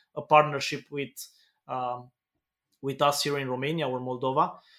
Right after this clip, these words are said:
And, um, yeah, just, uh, uh, ask for feedback, ask for counsel, and, uh, I think that God will, uh,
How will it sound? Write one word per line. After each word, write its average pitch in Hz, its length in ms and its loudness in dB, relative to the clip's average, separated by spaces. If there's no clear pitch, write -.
And, 139 340 -4
um, 139 560 4
yeah, 147 300 4
just, 156 420 0
uh, 156 60 2
uh, 139 720 -2
ask 165 380 4
for 143 300 0
feedback, 202 640 -2
ask 156 320 -4
for 143 280 0
counsel, 196 600 0
and, 143 340 -6
uh, 139 400 0
I 143 120 -4
think 165 300 -4
that 143 220 0
God 143 260 2
will, 143 420 0
uh, 131 400 -4